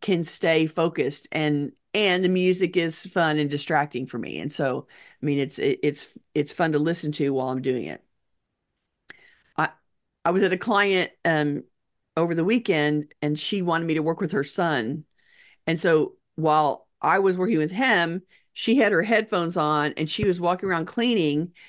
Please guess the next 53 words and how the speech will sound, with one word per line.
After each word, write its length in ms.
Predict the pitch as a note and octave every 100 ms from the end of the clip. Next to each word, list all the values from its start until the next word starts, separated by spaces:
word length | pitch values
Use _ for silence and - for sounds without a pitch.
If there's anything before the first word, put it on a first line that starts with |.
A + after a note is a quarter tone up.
| -
and 180 | - F#3
clearly 320 | - A3 G3+
she 180 | G3+ G#3+
was 120 | F3+
listening 340 | F#3 F#3 G3 F3
to 100 | E3+
a 20 |
book 220 | E3 F3+
on 120 | C#3
tape 480 | D3 A3+ F#3+ D3 - _ - - -
while 180 | E3 E3+
she 200 | - F#3
was 180 | D#3 -
sweeping 380 | - C#3+ D#3
the 80 | D3+
floor 420 | D3+ D#3+ C#3+ C#3
and 260 | C3 B2+ C#3
vacuuming 500 | C3+ C3+ - B2 G2+
and 100 | -
stuff. 320 | - - - _ _ - - _ _ _
It's 120 | -
like, 180 | D3+ D3 -
well, 220 | E3 - _
there 140 | E3+ D#3+
you 120 | G3
go. 240 | A3 F3+
That's 220 | C#3 D#3 E3
a 40 |
perfect 320 | D#3 F3+ F3
example 440 | D#3+ E3 F3+ D#3+ C#3
of 300 | C3+ D3 - _ _ _ -
she 240 | - F3+
was 160 | E3+ D#3+
having 320 | F#3+ F3+ D#3
a, 380 | C#3+ B2+ C#3+ D3+ -
you 120 | D#3+
know, 360 | C3 A2 - D3 _ _ _ _
she 180 | - F#3
was 120 | E3+
doing 240 | F3 F#3+ F#3
a 60 |
chore. 280 | F3+ G3+ G3
It 60 | E3+
was 100 | F3
annoying. 640 | D3+ F#3 G3+ G3+ G3 F#3+ _ - -
So 200 | - F#3+
she 280 | F3 - G3+
was 200 | F3+ D3+
listening 340 | F3+ F#3 F#3 E3+
to 160 | F3
something 480 | D#3 E3 D#3+ D#3 D3+
so 160 | D3+ D#3
that 320 | D3 B2+